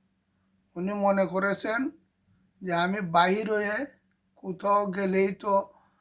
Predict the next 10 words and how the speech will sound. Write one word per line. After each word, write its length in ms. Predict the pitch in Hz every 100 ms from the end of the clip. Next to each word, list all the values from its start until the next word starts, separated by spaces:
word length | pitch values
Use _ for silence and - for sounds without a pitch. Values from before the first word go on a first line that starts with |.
| _ _ - _
বিভিন্ন 420 | 185 196 190 190 190 180
বাহিনী 340 | 170 180 190 190 175
আমাকে 280 | 175 170 175 160
দেখবে, 340 | 175 160 165 175
চিনে 300 | 156 165 170 151
ফেলবে, 280 | 165 147 147 151
যেহেতু 280 | 175 160 180 165
আমার 240 | 165 185 - -
কোথাও 300 | 165 165 165 160
যাওয়ার 240 | 156 147